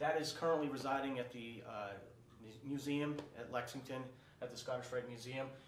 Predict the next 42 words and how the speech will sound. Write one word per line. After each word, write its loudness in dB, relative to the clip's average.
This 6
was 2
one 10
of 8
those 10
paintings 0
that -4
came 0
along 6
with 4
it. 6
This 2
is 2
starting 8
to 0
show 4
its 2
age 4
a 2
little 4
bit, 2
but, -2
uh, 6
it 4
is 0
a -6
beautiful 0
piece. -4
We -2
still 2
use 0
it -2
in -2
our 2
degree -2
work, -2
um, -2
and -4
it's -6
one 2
of 2
our, 6